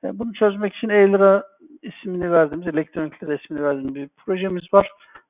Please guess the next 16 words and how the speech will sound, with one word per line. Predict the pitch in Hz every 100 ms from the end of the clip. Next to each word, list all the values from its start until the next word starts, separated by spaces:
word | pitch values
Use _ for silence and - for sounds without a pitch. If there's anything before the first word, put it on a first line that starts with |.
| -
E, | 170
şu | 160 -
anda | 175 156
hazırlık | - 175 170 180 185
aşamasında, | - 185 175 - 175 180 214 -
bittiği | 180 _ 165 143
zaman | 131 156 190 -
Türkiye'deki | 185 - 160 151 - 156
bir | 147 151
bankadan | 143 - 135 123 127 _ _ _
T | - 165
L | 151 139
gönderip | 127 123 147 185 - - _
T | - 151 -
L |
alabileceksiniz. | 160 143 135 123 - - -